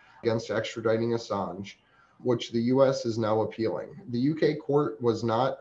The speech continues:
made aware of the identity and criminal history of the witness referred to as teenager in the second superseding indictment. Thordensen's chat logs not only negate the points of fact they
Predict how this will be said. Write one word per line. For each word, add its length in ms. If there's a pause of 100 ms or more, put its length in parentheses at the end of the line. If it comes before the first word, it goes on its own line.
made 200
aware 420
of 120
the 120
identity 540
and 120
criminal 380
history 480
of 100
the 80
witness 480
referred 440
to 180
as 220
teenager 840 (320)
in 80
the 80
second 400
superseding 680
indictment. 480 (600)
Thordensen's 560
chat 320
logs 260
not 220
only 240
negate 460
the 60
points 520
of 180
fact 480
they 400